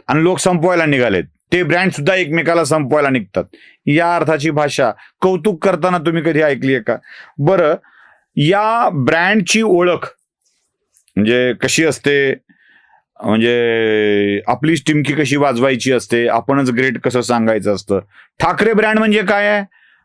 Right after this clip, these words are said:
महाराष्ट्राची ओळख आहे, महाराष्ट्राची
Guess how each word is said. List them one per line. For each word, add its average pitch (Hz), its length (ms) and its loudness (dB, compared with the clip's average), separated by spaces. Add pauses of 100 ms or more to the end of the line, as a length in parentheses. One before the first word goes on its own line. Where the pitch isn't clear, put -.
(160)
महाराष्ट्राची 196 720 0
ओळख 143 360 2
आहे, 69 260 -6 (340)
महाराष्ट्राची 185 760 0